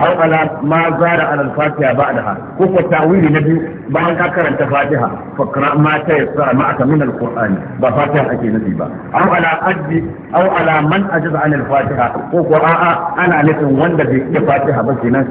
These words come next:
يقرأ كما تيسر. وقوله صلى الله عليه وسلم،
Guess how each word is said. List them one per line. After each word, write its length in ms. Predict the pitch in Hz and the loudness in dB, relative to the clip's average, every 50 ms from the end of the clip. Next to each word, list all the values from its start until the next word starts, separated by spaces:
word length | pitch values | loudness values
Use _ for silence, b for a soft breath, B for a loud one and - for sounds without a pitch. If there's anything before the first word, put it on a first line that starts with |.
| - - | -2 0
يقرأ 300 | 131 127 - 147 139 123 | 0 0 2 2 0 0
كما 260 | - 131 127 127 127 | 0 0 2 2 2
تيسر. 460 | 120 127 131 117 101 - 107 107 98 - - - - - - | 2 2 2 2 0 0 -2 -2 -2 -2 -4 -8 -10 -8 -2
وقوله 440 | - - - - 185 202 190 180 165 170 160 165 | -2 0 2 2 2 2 2 2 2 2 2 2
صلى 160 | 170 156 156 | 2 2 2
الله 300 | 147 147 147 143 135 143 | 2 4 2 2 2 2
عليه 180 | 135 131 131 123 | 2 2 2 2
وسلم، 340 | 117 - 131 131 135 131 | 2 2 2 2 2 2